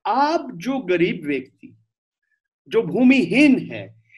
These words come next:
जो, जो, जो प्रवासी मजदूर है, जो, जो nomadic, uh, community के, जो घुमंतु, अ, घुमंतु समाज के लोग हैं, इन, इन लोगों को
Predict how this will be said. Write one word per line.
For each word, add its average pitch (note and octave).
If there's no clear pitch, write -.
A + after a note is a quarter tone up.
जो, B3
जो, B3+
जो C4
प्रवासी A3
मजदूर B3+
है, F#2+
जो, B3
जो B3+
nomadic, A3
uh, G3+
community G3
के, G3+
जो F3
घुमंतु, G#3+
अ, D3+
घुमंतु A3+
समाज F3
के F3
लोग D#3
हैं, C#3
इन, E4+
इन E4+
लोगों B3+
को -